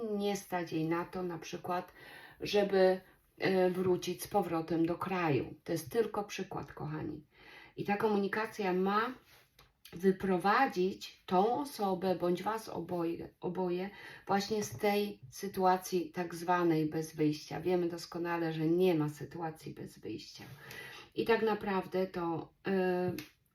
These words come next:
z szóstką pentakli zadziała karma i znowu wszystko się wyrówna. Znowu zapanuje sprawiedliwość i praktycznie mamy przepiękną równowagę między wami.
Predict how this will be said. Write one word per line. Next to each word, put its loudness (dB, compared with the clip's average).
z -12
szóstką -2
pentakli -4
zadziała -2
karma -4
i -6
znowu -6
wszystko -6
się -6
wyrówna. -6
Znowu -6
zapanuje 0
sprawiedliwość -4
i -4
praktycznie -2
mamy 2
przepiękną 0
równowagę -4
między 0
wami. -14